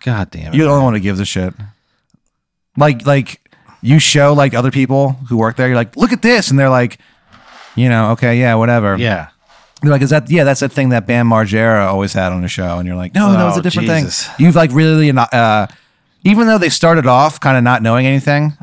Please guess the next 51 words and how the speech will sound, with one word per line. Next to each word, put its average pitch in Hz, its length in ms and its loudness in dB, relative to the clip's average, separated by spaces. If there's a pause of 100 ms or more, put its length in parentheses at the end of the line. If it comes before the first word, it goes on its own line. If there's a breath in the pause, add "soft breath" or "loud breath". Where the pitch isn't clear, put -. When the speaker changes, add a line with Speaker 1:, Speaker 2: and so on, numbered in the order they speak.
Speaker 2:
about, 107 280 0
like, 104 160 -4
your 113 240 0
pop 113 260 -2
culture, 123 380 -2 (760 soft breath)
uh, 110 420 2
references, 131 800 -2
after 123 240 -2
a 135 60 0
while, 120 320 2
you 104 100 -2
really 110 160 -2
rubbed 104 240 -2
off 101 220 -4
on 117 140 0
'em. 120 80 -2
So 113 80 -2
now 113 160 0
they're, 104 200 -4
like, 101 160 -8
catching 95 360 -8
up 98 160 -8
on 104 120 -2
it. 107 140 -4 (600 soft breath)
They're 113 140 0
watching, 117 320 0
like, 101 120 -2
Viva 110 280 -2
La 101 120 0
Bam 101 360 -2
and 104 80 -2
stuff 98 240 -6
like 104 140 -6
that. 104 340 -4 (800 loud breath)
They 127 120 0
have 123 120 2
no 123 180 4
idea 113 240 2
that 104 100 0
other 104 180 0
guy's 104 220 -2
gonna 92 160 -4
die. 95 320 -2
You 98 120 -4
don't 101 100 -4
have 95 100 -4
the 101 60 -8
heart 98 160 -8
to - 60 -20
tell 92 220 -8
'em. 104 140 -10